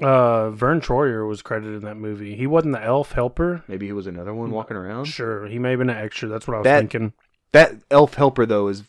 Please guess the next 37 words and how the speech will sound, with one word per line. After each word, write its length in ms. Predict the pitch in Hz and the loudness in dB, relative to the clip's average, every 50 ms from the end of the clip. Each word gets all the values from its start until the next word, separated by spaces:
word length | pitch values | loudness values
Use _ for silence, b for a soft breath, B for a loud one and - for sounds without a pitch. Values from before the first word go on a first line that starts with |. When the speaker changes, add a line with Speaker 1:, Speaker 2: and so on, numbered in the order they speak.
| _ - | _ -6
Speaker 2:
you 160 | 131 147 147 | 0 2 2
would 120 | 131 117 | 2 2
recognize 480 | 110 117 113 110 - 110 104 101 101 101 | 2 2 0 0 0 -4 -4 -4 -4 -6
him 80 | 104 98 | -6 -6
from 140 | - 107 | -6 -6
Speaker 1:
Mm-hmm. 120 | 101 95 104 | -6 -4 -2
Speaker 2:
a, 20 | |
he's 160 | 123 127 110 | -2 0 0
a, 200 | 113 110 104 98 92 107 | 0 0 0 -2 -4 -4
he's 160 | 127 127 117 | -4 -2 0
been 140 | 120 139 123 | 0 0 0
in 60 | 113 | 0
a 60 | 101 | -2
lot 200 | 98 98 101 98 | -2 -4 -4 -4
of 80 | 90 98 | -4 -4
other 180 | 95 95 95 | -4 -4 -6
stuff. 540 | - - 104 101 98 98 95 - - - _ b b b b b b b b b b b b b b b - | -8 -6 -4 -2 0 0 -2 -4 -6 -14 _ b b b b b b b b b b b b b b b -4
But, 200 | 110 110 110 107 | 0 2 2 4
um, 440 | 104 101 98 98 95 95 95 92 _ _ _ b b b b | 4 2 2 -2 -4 -6 -8 -12 _ _ _ b b b b
but 120 | 123 123 | 2 4
I 20 | 131 | 4
like, 240 | 131 135 131 127 | 6 4 2 2
and 100 | - 120 | -2 -6
I 100 | 123 123 120 | -4 -4 -2
had 180 | 139 139 135 | -2 -4 -4
this 140 | 127 113 - | -4 -6 -6
line 200 | 110 113 120 120 | -4 -4 -4 -4
on 100 | 117 110 | -4 -6
here 120 | 113 110 98 | -6 -8 -8
'cause 140 | - - | -6 -4
I 80 | 117 117 | -2 -2
actually 320 | 120 120 - - 110 101 | -2 -2 -6 -12 -12 -10
use 180 | 98 107 110 113 | -10 -10 -10 -10
this 240 | 113 110 104 - - | -10 -12 -12 -12 -10
line 480 | 107 101 98 98 98 98 95 95 95 _ _ _ _ _ _ _ _ _ _ - | -8 -8 -8 -8 -8 -8 -10 -12 -16 _ _ _ _ _ _ _ _ _ _ -14
a 40 | - | -12
lot. 460 | 92 95 98 101 101 98 95 92 - | -8 -6 -4 -4 -4 -4 -4 -6 -10